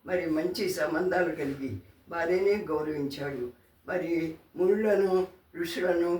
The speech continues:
కాపాడాడు, మరి మంచి వాళ్ళందరినీ కాపాడాడు. శ్రీరామ రాజ్యం అంటే చల్లటి రాజ్యం అని ఇప్పటి వరకు మనం అనుకుంటూ ఉంటాం. అందుకని ఇప్పటి వరకు కూడా శ్రీరామ అవతారం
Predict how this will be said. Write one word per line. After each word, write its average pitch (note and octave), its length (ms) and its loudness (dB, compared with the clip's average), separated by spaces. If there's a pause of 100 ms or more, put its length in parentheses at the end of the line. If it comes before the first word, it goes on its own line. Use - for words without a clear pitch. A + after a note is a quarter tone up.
(120)
కాపాడాడు, C#3+ 640 -2 (420)
మరి E3+ 180 -2
మంచి E3+ 360 2
వాళ్ళందరినీ F3+ 720 4
కాపాడాడు. C#3+ 560 -6 (340)
శ్రీరామ G3 440 4 (160)
రాజ్యం F3+ 380 2
అంటే D#3 260 -2 (440)
చల్లటి G#3+ 460 0
రాజ్యం E3+ 320 2
అని E3 200 2 (140)
ఇప్పటి G3 260 -6
వరకు F3 300 -4 (140)
మనం D3+ 160 -6
అనుకుంటూ D#3+ 480 -2
ఉంటాం. C#3+ 340 -4 (440)
అందుకని A3 420 0 (100)
ఇప్పటి G#3+ 300 0
వరకు G3 260 2 (100)
కూడా E3+ 180 0
శ్రీరామ F3+ 500 0
అవతారం D#3 500 -4